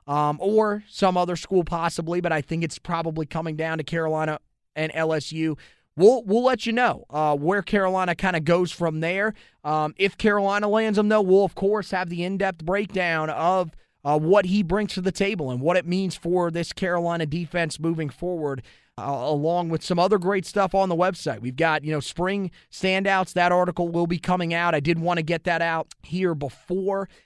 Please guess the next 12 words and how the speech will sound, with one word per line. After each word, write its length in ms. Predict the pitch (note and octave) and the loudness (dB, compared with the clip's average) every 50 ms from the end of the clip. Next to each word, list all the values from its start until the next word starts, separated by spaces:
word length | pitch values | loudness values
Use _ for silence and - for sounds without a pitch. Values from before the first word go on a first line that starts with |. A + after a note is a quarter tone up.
| _ _ | _ _
Uh, 100 | - D3+ | -6 -4
we 120 | D3 D3 D3+ | -2 -2 0
did 180 | C3 F3 F#3+ | 2 2 2
end 180 | F3+ F3+ F3+ F3 | 2 2 2 2
up 120 | E3+ D#3 | 0 0
talking, 500 | - - G3 E3+ F3 - - E3+ D#3+ D#3+ | 0 0 0 0 0 -2 -2 -4 -4 -2
uh, 240 | D#3+ D#3 D#3 D#3 D3+ C#3 | 0 0 2 2 2 0
about 340 | D3+ C3+ E3 D#3+ E3 D#3+ | 0 0 0 0 0 0
Michael 300 | D#3+ E3 E3+ E3 D#3 D#3 | -2 -2 -2 -2 -2 -4
Dougherty, 380 | D3+ E3 E3 E3 E3 E3 E3 E3 | -2 -2 0 0 0 0 -2 -2
but 140 | D3 D#3 D3+ | 0 0 -2
unfortunately, 840 | D3 C#3 A2+ - E3+ F3+ F#3 - - F3 E3+ D#3+ E3 E3 D#3+ D3+ | -2 -4 -6 -4 -2 -2 -2 -2 -4 -8 -6 -4 -4 -4 -4 -6